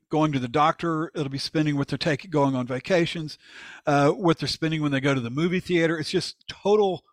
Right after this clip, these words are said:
consumer spending. And that's important 'cause consumer spending drives two-thirds of all activity in the region.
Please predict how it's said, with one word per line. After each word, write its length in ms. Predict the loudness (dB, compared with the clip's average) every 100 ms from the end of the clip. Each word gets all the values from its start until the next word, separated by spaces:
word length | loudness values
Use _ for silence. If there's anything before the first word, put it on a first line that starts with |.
| _ _ -12
consumer 720 | -10 -6 -4 -2 -2 -4 -6
spending. 640 | -12 -8 -2 0 0 0 -4 -14 -18 -8 0 2
And 120 | 4
that's 200 | 4 2
important 460 | 0 2 2 2 -6
'cause 180 | -8 -8
consumer 560 | -6 -2 0 0 -2 -4
spending 380 | 0 2 2
drives 340 | 2 2 2 -2
two-thirds 640 | -6 -6 0 2 2 0
of 80 | 0
all 180 | 2 2
activity 380 | 0 -4 -2 -2
in 80 |
the 80 | -2
region. 340 | -4 -4 -6